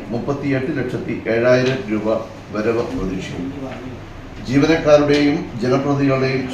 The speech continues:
ശമ്പളവും മറ്റ് ഭരണ ചെലവുകളും ഉൾപ്പെടെയുള്ള അനിവാര്യ ചുമതലകൾക്കായി രണ്ട് കോടി പതിനഞ്ച് ലക്ഷത്തി എഴുപത്തി ആറായിരം രൂപ ചെലവ് പ്രതീക്ഷിക്കുന്നു. വിവിധ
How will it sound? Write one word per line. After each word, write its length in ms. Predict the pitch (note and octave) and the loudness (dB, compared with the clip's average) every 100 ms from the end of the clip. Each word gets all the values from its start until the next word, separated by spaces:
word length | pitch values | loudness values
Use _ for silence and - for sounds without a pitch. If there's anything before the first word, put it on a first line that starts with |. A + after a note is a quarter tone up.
| - | 0
ശമ്പളവും 480 | A2+ A#2+ B2+ B2+ - - - - A2+ | 0 2 0 0 -2 -10 -16 -6 0
മറ്റ് 440 | A#2 - C3+ C3+ | 0 2 0 2
ഭരണ 280 | A#2+ B2 D3+ C3 | 0 2 0 0
ചെലവുകളും 400 | A#2+ A#2+ A#2 A#2 A2 | 0 2 0 -2 -4
ഉൾപ്പെടെയുള്ള 760 | G#2+ C3+ C3 B2 A2 A#2 - - | -4 -2 0 0 2 2 0 -4
അനിവാര്യ 440 | A2+ C3 D3 D3 D3+ - - | -2 2 4 4 2 -2 -10
ചുമതലകൾക്കായി 680 | A2 G#2+ A2 A2 G#2+ G#2 G#2 - - - - - - | -6 -4 -2 -2 -2 0 0 -2 -10 -16 -16 -16 -8
രണ്ട് 320 | G#2 A2+ C3+ D3 | 2 4 4 2
കോടി 380 | C3+ C3 B2+ - - | 2 2 0 -4 0
പതിനഞ്ച് 360 | - C3 C3 B2 | 2 2 0 0
ലക്ഷത്തി 460 | B2 A#2+ - B2 - | -2 -2 -4 -4 -4
എഴുപത്തി 380 | G#2+ A2+ A#2+ A#2 - | -4 -4 -4 -8 4
ആറായിരം 540 | A2 A#2+ B2+ B2+ A#2+ G#2+ | 6 8 6 4 2 0
രൂപ 200 | G#2 G#2+ - - | 0 0 -2 -6
ചെലവ് 280 | G2+ G2+ G2 | -4 -2 -4
പ്രതീക്ഷിക്കുന്നു. 640 | - F2+ F2+ - - - - - - - - - - - - - B2 | -8 -8 -8 -8 -12 -14 -16 -18 -18 -16 -16 -16 -16 -16 -12 -8 0
വിവിധ 220 | C3 D#3+ | 4 8